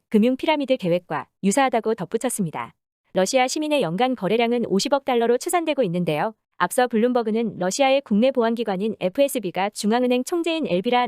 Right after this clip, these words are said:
나비올리나에게 금지를 요구한 로비를 했다고 보도했습니다. 이러한 가운데 이십일일 비트코인 가격은 사천칠백만 원대까지 하락하고 있습니다. 미 금융 전문가들은 제도권 시장과 가상자산 시장이 비슷한 움직임을 보이는 결과로 이어졌다고 분석했는데요.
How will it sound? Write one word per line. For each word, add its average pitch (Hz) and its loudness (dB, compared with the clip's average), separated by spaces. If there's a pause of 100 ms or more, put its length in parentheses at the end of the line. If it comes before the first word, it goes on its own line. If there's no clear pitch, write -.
나비올리나에게 220 0
금지를 226 2
요구한 247 2
로비를 220 0
했다고 240 -4
보도했습니다. 185 -4 (300)
이러한 233 2
가운데 196 0
이십일일 202 2
비트코인 254 2
가격은 160 -6 (160)
사천칠백만 330 0
원대까지 185 0
하락하고 339 0
있습니다. 147 -4 (300)
미 214 2
금융 254 2
전문가들은 208 0
제도권 254 2
시장과 254 2
가상자산 247 0
시장이 247 2
비슷한 240 0
움직임을 254 2
보이는 214 0
결과로 208 2
이어졌다고 196 0
분석했는데요. 196 0